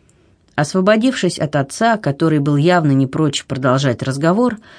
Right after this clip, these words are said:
Эйти вернулся в гостиную. "Ну как он?" — спросила мать, расставляя посуду. "Гастрит в легкой форме,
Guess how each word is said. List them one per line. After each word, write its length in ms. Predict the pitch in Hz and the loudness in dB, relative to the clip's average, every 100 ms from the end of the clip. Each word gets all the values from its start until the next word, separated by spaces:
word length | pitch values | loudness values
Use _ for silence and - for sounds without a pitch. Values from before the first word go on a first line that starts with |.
| - - | -20 -2
Эйти 400 | 196 233 254 202 | 2 2 2 0
вернулся 460 | 151 143 135 - 131 | 2 2 2 0 -2
в 40 | |
гостиную. 680 | 147 143 - 117 101 90 87 _ _ _ _ _ _ _ _ _ _ | 0 -2 -4 -2 -2 -4 -8 _ _ _ _ _ _ _ _ _ _
"Ну 180 | 247 269 | 2 4
как 360 | 269 233 214 240 | 4 2 2 0
он?" — 280 | 226 208 - _ - | 0 -2 -8 _ -20
спросила 520 | - 160 151 156 160 | -2 0 0 0 2
мать, 300 | 196 233 - | 2 0 -2
расставляя 640 | 151 143 - 143 143 135 | -4 -2 -2 0 2 2
посуду. 580 | 139 156 - 123 101 92 _ _ _ _ _ _ | 0 -2 -2 -4 -4 -6 _ _ _ _ _ _
"Гастрит 600 | 127 170 175 - 262 269 | -2 2 2 2 0 2
в 60 | 143 | 2
легкой 320 | 135 117 131 | 2 2 -2
форме, 520 | - 139 110 107 90 | -2 -2 0 -2 -4